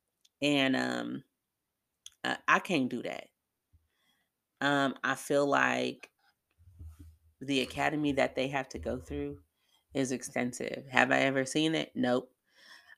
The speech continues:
Oh, I, no, I'm not gonna say that. I've seen pieces of it.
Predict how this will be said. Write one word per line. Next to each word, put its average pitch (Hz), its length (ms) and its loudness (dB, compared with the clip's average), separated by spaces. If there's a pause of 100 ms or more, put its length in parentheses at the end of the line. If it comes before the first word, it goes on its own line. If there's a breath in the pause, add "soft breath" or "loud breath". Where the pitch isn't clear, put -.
(100)
Oh, 175 80 12
I, 190 220 8
no, 156 160 8
I'm 151 240 8
not 156 140 6
gonna 127 120 -2
say 117 160 -4
that. 107 180 -2
I've 180 240 8
seen 139 300 2
pieces 160 480 -2
of 160 180 6
it. 180 220 0